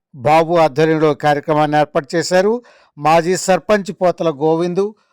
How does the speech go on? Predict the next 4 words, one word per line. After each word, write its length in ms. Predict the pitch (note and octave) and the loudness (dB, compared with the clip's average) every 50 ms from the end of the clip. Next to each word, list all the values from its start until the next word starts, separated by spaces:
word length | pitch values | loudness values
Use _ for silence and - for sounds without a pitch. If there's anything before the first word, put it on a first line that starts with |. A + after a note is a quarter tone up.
| _ _ _ - | _ _ _ -6
వార్డు 320 | C#3 D#3 E3 E3 D3+ E3 | -2 -2 -2 0 0 -2
మెంబర్లు, 640 | D3+ D#3+ D#3+ D#3+ D#3+ F3 F3 E3+ F#3 G3 G#3 G#3+ - _ _ _ _ _ _ _ - | 0 0 -2 0 2 0 0 0 0 -2 -2 -4 -8 _ _ _ _ _ _ _ -6
అదేవిధంగా 720 | D#3 D#3+ F3 F3+ F3+ F3 F3 E3 D#3 F3 E3 D3+ B2+ - _ _ - | -4 -2 -2 -2 -2 -2 -4 -2 -2 -2 -2 -2 -4 -8 _ _ -18
యూత్ 600 | C3+ C3 E3 F3+ F#3+ F#3 _ - F#3 E3 C3+ A#2 | -10 -6 -4 -4 -4 -6 _ -8 -8 -8 -8 -8